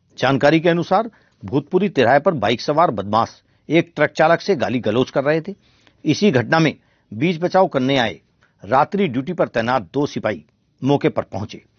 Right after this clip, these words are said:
लेकिन बदमाशों ने सिपाहियों के साथ मारपीट करना शुरू कर दी और सिपाही ललित से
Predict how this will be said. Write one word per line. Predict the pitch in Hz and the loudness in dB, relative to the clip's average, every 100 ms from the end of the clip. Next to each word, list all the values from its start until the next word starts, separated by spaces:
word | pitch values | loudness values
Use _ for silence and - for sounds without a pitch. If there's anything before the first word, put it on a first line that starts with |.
| _ 117 | _ 0
लेकिन | 151 170 208 | 0 2 2
बदमाशों | 120 113 143 175 | 2 2 0 0
ने | 202 220 | -2 -4
सिपाहियों | 123 117 139 165 | -4 -2 -2 -2
के | 160 | -4
साथ | 170 175 117 | -4 -4 -4
मारपीट | 98 - 175 - | -6 -2 -4 -2
करना | 123 120 | -2 -2
शुरू | - 113 | -4 -6
कर | 107 131 | -4 -4
दी | 156 233 _ _ - _ _ - | -4 -10 _ _ -20 _ _ 2
और | 165 | 2
सिपाही | - 147 156 165 | 2 2 4 4
ललित | 131 147 151 | 4 0 -2
से | - | -6